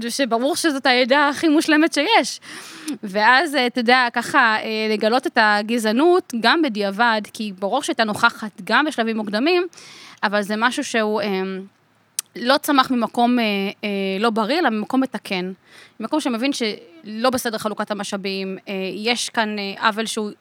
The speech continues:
גם היסטורי, אבל שהוא גם מכוון מערכתית. אה, ו-, ואני חושבת שזו הוויה שונה ממי שחי את זה ביום-יום שלו, כשרואה ממש את הפערים בתוך הוויה של עיר, שזה הרבה יותר נוכח. אתה ממש יכול לסמן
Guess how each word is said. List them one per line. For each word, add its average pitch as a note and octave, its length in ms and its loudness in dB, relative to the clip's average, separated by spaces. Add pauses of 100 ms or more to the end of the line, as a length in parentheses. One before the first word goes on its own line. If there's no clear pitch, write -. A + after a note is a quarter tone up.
גם A#3 180 2
היסטורי, A3 500 -2 (340)
אבל G3+ 140 -2
שהוא G#3 160 -4
גם A3+ 140 0
מכוון G#3 440 0
מערכתית. G3+ 560 -4 (500)
אה, G#3+ 40 -2 (720)
ו-, G#3 180 -4 (140)
ואני A3 240 -2
חושבת B3 200 -6
שזו A3+ 280 -2 (120)
הוויה G#3+ 320 2
שונה A#3+ 520 0
ממי A3 220 -2
שחי B3 500 -2
את A3+ 60 -6
זה A3 100 -4
ביום-יום A3 560 -2
שלו, A3+ 520 -2
כשרואה G3+ 400 -6
ממש A3 260 -4
את - 80 -14
הפערים G#3 540 -4
בתוך G#3+ 300 -4
הוויה G3+ 280 -2
של G#3+ 180 -6
עיר, B3 280 -6
שזה G#3+ 480 -6
הרבה A3 160 0
יותר C4+ 200 -2
נוכח. A#3 400 -2 (380)
אתה A3 100 2
ממש C4+ 260 0
יכול C4+ 240 0
לסמן A#3+ 400 0